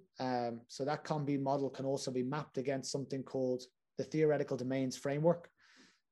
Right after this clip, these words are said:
Um, and again, that's just a bit of a further expansion. So like I've alluded to there, if somebody says,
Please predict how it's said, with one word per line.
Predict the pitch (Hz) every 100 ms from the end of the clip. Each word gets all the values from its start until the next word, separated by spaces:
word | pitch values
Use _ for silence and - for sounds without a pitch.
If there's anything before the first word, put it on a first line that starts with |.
| -
Um, | 135 127 123 117 - _ _ _ _ _ _ -
and | 143
again, | 127 147 139
that's | 151 -
just | 165
a | 151
bit | 147
of |
a | 127
further | - 143 139
expansion. | 127 - 135 139 131 123
So | 117 127 117 113 _ _ _
like | 143 139 147
I've | 131
alluded | 131 147 139
to | 123
there, | 135 139
if | 123
somebody | 165 151 143
says, | - 143 127 -